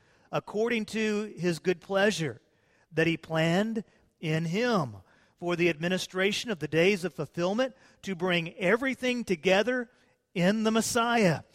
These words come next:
both things in heaven and things on earth in him. And here's the fourth blessing.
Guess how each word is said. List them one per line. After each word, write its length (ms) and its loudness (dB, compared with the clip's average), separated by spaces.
both 240 4
things 460 0
in 120 -6
heaven 540 2
and 240 -6
things 380 -2
on 320 -2
earth 560 0
in 480 2
him. 440 0
And 160 -8
here's 380 0
the 100 -4
fourth 460 -2
blessing. 600 0